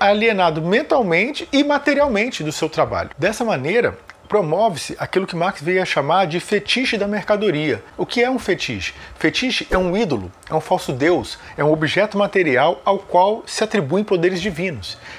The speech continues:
E essa mercadoria produzida, esse sapato, no sistema capitalista, ele vai ser muito mais importante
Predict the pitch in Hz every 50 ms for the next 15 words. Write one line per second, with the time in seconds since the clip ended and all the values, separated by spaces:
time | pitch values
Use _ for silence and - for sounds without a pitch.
0 | - - 175 170 - - 220 277 294 - 302 269 226 - - 202 175 147 120 123
1 | 156 220 262 208 107 98 - - 147 139 123 117 131 185 196 170 - - 139 117
2 | - - 165 202 233 233 - - - - - 156 170 247 247 - 202 - 214 208
3 | 208 - 196 - - 147 131 156 214 233 - - - - 185 180 180 196 202 190
4 | - 208 196 - - 185 190 214 294 381 381 381 311 202 202 208 208 180 180 -
5 | 175 147 - - - 202 262 285 - - - -